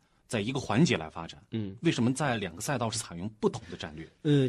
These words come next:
Speaker 2: 其实坚果和瓜子本质上它的战略其实是一样的，都是全产业链。
Speaker 1: 嗯。
Speaker 2: 因为瓜子恰恰做了二十几年了，
Speaker 1: 哦，
Speaker 2: 它的时间的沉淀
Speaker 1: 对。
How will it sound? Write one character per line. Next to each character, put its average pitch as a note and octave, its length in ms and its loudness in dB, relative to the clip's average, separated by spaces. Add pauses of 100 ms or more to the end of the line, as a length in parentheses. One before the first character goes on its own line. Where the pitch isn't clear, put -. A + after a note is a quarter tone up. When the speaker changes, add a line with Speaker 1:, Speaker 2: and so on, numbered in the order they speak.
Speaker 2:
其 - 340 4
实 A#2 500 4
坚 A3+ 300 8
果 A#2+ 280 2
和 A#2 200 0
瓜 D#3+ 280 -2
子 F#2 680 -6
本 B2 240 2
质 A3+ 160 2
上 A3 160 8
它 F3+ 100 2
的 F#3+ 80 4
战 G3 220 6
略 F3 80 12
其 - 160 4
实 F3+ 80 6
是 F3 180 8
一 D3+ 40 10
样 F3+ 180 10
的， A#2+ 80 4
都 D#3+ 100 2
是 E3+ 80 6
全 C#3+ 220 4
产 B2 160 2
业 G2+ 80 4
链。 A#2+ 220 6 (220)
Speaker 1:
嗯。 A2+ 200 4
Speaker 2:
因 F#3+ 80 12
为 G#3+ 100 12
瓜 F#3+ 280 4
子 A#2+ 200 0
恰 D#3 220 2
恰 D3 160 2
做 C#3+ 220 6
了 A2 260 2
二 G3 100 4
十 C#3 160 2
几 A#2 120 -2
年 F#2 180 -2
了， G2 140 -2 (260)
Speaker 1:
哦， D#3 300 8
Speaker 2:
它 F3 40 12
的 E3+ 120 12
时 - 360 8
间 F#3 200 10
的 F#3 100 10
沉 B2+ 320 4
淀 G3 220 10
Speaker 1:
对。 G2 140 0